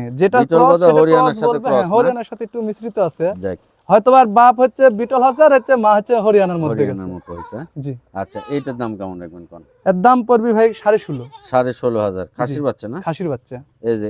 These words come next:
Speaker 2: এই বাচ্চাটা ক্রসের বাচ্চা, এর
Speaker 1: হ্যাঁ,
Speaker 2: শরীরের
Speaker 1: দুই পাশে
Speaker 2: গ্রোথ
Speaker 1: দেখা
Speaker 2: দেখেন।
Speaker 1: দি ভাই।
Speaker 2: এই বাচ্চাটা কিন্তু আবার
Speaker 1: এই যে।
Speaker 2: ভালো হবে, সুন্দর হবে পারলে। খাসির বাচ্চাটা এটাও সুন্দর হবে। এই বাচ্চাগুলোও নিয়েন। ঠিক আছে।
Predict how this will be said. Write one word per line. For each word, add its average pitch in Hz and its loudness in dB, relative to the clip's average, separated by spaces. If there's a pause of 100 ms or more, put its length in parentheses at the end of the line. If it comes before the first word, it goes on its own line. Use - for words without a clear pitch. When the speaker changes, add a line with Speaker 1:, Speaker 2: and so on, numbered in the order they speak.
(120)
Speaker 2:
এই 143 -6
বাচ্চাটা 135 -6
ক্রসের 123 -10
বাচ্চা, 113 -12
এর 147 -10
Speaker 1:
হ্যাঁ, 139 -6
Speaker 2:
শরীরের 120 -6
Speaker 1:
দুই 240 2
পাশে 240 2
Speaker 2:
গ্রোথ 240 0
Speaker 1:
দেখা 233 6
Speaker 2:
দেখেন। 196 4
Speaker 1:
দি 175 4
ভাই। 156 -2 (420)
Speaker 2:
এই 165 -2
বাচ্চাটা 147 -6
কিন্তু 135 -10
আবার 127 -4 (760)
Speaker 1:
এই 160 -4
যে। 123 -12
Speaker 2:
ভালো 131 0
হবে, 95 -6
সুন্দর 127 -12
হবে 92 -14
পারলে। 95 -8 (220)
খাসির 110 -12
বাচ্চাটা 113 -12
এটাও 120 -8
সুন্দর 90 -18
হবে। 82 -20 (640)
এই 113 -8
বাচ্চাগুলোও 107 -6
নিয়েন। 87 -14 (800)
ঠিক 113 -12
আছে। 98 -14